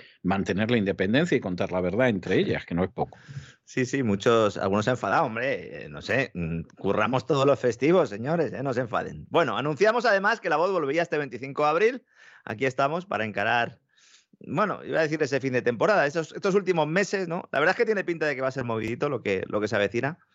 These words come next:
Speaker 2: Muchos temas van a ser desvelados, algunos confirmados, lamentablemente confirmados, ¿no? Algunos los hemos ido avanzando aquí, tanto en La Voz como en cesarvidal punto t v, cuyos suscriptores además, pues, han comprobado cómo los contenidos exclusivos se han ido publicando en,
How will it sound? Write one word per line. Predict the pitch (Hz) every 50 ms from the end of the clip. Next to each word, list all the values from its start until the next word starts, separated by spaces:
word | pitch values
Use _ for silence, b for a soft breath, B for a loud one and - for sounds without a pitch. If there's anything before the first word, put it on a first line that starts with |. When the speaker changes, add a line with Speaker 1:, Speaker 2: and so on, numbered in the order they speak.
| B B B B B B B -
Speaker 2:
Muchos | 123 120 - 143 127
temas | - 139 135 131 127
van | 127 127 123
a | 117
ser | - 127 110
desvelados, | 120 120 110 113 117 123 127 139 135 120
algunos | 110 113 127 127 123
confirmados, | - 131 123 117 - 120 120 131 143 147 143 143 165 - - _ _ _ _ _ b b b b b b _
lamentablemente | 123 117 120 110 139 165 143 123 113 113 95 95
confirmados, | 80 92 95 - 110 110 120 123 127 135 143 127
¿no? | 113 127 - - _ _ _ -
Algunos | - 90 95 101 107 98
los | 104 104
hemos | 107 98 98 101
ido | 107 101
avanzando | 95 95 95 95 - 101 98 87
aquí, | 90 95 147 170 - - _ B B B B B B B B _
tanto | - 90 92 92 87 - 95 95 92 92
en | 92 90 92
La | 92
Voz | 95 98 107 107
como | - 101 101 101
en | 101
cesarvidal | 104 101 101 101 95 98 101 101 98 98
punto | 104 107 104 90 104 98
t | 110 113
v, | 120 127 135 156 151
cuyos | 143 120 110 101
suscriptores | 113 107 - 110 101 - 120 120 127
además, | 123 120 113 123 143 135
pues, | - 98 -
han | 110 107
comprobado | - 110 104 92 107 104 104 107 107 - - _ _ b b b b b b b b _
cómo | - 101 101 104
los | 104 101 -
contenidos | 104 98 95 98 98 104 104 104 98 113
exclusivos | 104 - 101 98 - 113 110 113 -
se | 107
han | 98
ido | 101 101 90
publicando | 101 98 95 95 92 - 101 101 98 95 92
en, | 90 87 87